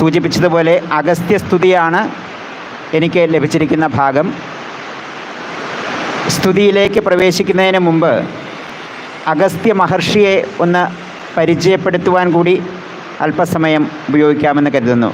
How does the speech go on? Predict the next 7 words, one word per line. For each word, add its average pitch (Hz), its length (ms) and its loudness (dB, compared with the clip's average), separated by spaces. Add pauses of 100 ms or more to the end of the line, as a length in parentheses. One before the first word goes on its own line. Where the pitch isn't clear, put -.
(120)
കാരണം 143 320 2 (1400)
വളരെ 180 220 4 (120)
വ്യത്യസ്തതകളുള്ള, 196 840 2 (1600)
മനസ്സിലാക്കേണ്ട 196 720 2 (260)
ഒരു 175 140 4 (600)
വ്യക്തിത്വമുള്ള 175 580 2 (180)
ഒരു 170 120 4